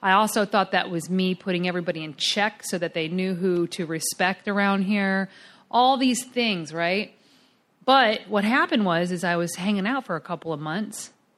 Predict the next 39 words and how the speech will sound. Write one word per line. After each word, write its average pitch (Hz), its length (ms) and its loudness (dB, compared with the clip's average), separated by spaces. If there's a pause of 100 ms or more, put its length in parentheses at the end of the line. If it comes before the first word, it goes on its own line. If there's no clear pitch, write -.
(360)
That 330 160 2
started 415 300 -2
to 262 60 -6
slow 254 240 0
down 208 260 0
a 233 60 -2
little 247 180 0
bit. 277 320 -4 (240)
I 190 80 -8
think 233 160 -2
it's 220 120 -4
because 196 340 -4
they, 185 280 -4 (520)
they 180 160 -4
pegged 202 300 -4
me 202 120 0
as 175 120 -4
a 160 60 -6
leader 185 420 -4
and 180 120 -6
they 160 60 -6
asked 160 300 -6
me 185 80 -6
to 165 60 -6
be 160 120 -12
a 147 60 -10
house 165 360 -6
manager 202 400 -2
there, 208 280 -2
so 160 180 -6
I 147 40 -6
might 175 180 -4
have 170 240 0
had 147 80 -18
to - 60 -12
change 185 240 -4
a 202 60 -6
little 220 200 -4
bit. 240 280 -4